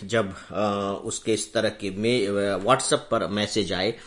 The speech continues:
कि मैं आपके वीडियो देखता हूँ, सारे वीडियो मैंने देखे हैं, मैं आपका बहुत बड़ा फैन हूँ और सर मैंने बहुत मेहनत करके आपका मोबाइल नंबर जो है वो नोएडा से लिया है,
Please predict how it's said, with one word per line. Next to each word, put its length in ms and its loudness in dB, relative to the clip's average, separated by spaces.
कि 100 2
मैं 240 2
आपके 500 -2
वीडियो 440 -2
देखता 420 -2
हूँ, 340 -4
सारे 280 6
वीडियो 380 0
मैंने 240 -2
देखे 340 -6
हैं, 260 -4
मैं 280 -2
आपका 360 -8
बहुत 320 -10
बड़ा 200 -4
फैन 460 8
हूँ 240 2
और 100 2
सर 220 4
मैंने 240 2
बहुत 400 -2
मेहनत 500 0
करके 580 4
आपका 440 0
मोबाइल 400 0
नंबर 400 -2
जो 220 -6
है 180 -2
वो 160 -4
नोएडा 400 6
से 160 0
लिया 240 0
है, 60 0